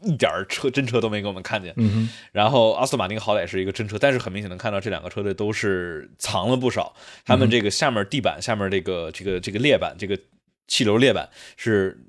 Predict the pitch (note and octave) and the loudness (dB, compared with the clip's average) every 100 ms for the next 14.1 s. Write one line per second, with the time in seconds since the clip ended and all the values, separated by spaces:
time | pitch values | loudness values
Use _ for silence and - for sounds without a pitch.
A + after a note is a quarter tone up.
0 | D#2 G#2+ - B2 A2+ G#2 F#2+ - G2+ - | -12 -10 -2 0 0 -2 -6 -6 -8 -8
1 | - - - - G#2+ G#2 G2 G#2 A#2+ B2 | -18 -10 -6 0 2 2 0 0 0 2
2 | C#3+ C3 G2 A#2 A#2 G#2 - F#2 A#2 B2 | 0 0 -4 2 2 0 -6 -2 0 2
3 | A#2+ G2+ A#2+ G2 E2+ - - - A2 C#3+ | 0 0 0 0 -2 -8 -16 0 2 4
4 | A#2+ G#2 C#3+ C3+ G2 F#2+ - F#2+ G#2 A2 | 4 2 0 -2 -2 -6 -10 -8 2 4
5 | F#2 E2 D#2+ D#2+ - G#2 F2+ G#2 G2+ G2+ | 4 2 -2 -4 -4 -4 0 0 2 0
6 | G#2+ F#2+ F#2 F#2 E2 - F2 E2+ - - | 0 -2 -4 -4 -6 -6 -6 -8 -16 -18
7 | - - G2+ F#2+ G2 F#2 F2 - G2+ G#2 | -16 0 0 2 -2 -4 -8 -2 2 2
8 | F#2 F#2+ - - G#2 G#2+ - E2 - - | 2 -2 -10 -4 2 2 0 -6 -10 0
9 | C3+ B2 A2+ A#2 A#2 A2+ G#2+ A#2+ _ - | 4 4 2 2 2 0 -6 -14 _ 0
10 | C3 D#3 F#2+ G#2 G#2 B2+ C3 G2 G2 G#2+ | 2 2 2 2 4 4 4 0 -2 -2
11 | G2+ G#2+ F#2+ - A2 A2 G2 - _ _ | -2 -6 -6 0 0 2 -2 -2 _ _
12 | _ G2+ F#2 F2+ E2+ A2 - - G#3+ D3+ | _ -4 -2 -2 0 -4 -2 2 4 4
13 | - - - - _ _ - - F3+ C#3 | 0 -20 -20 -20 _ _ -8 -2 2 2
14 | - | 0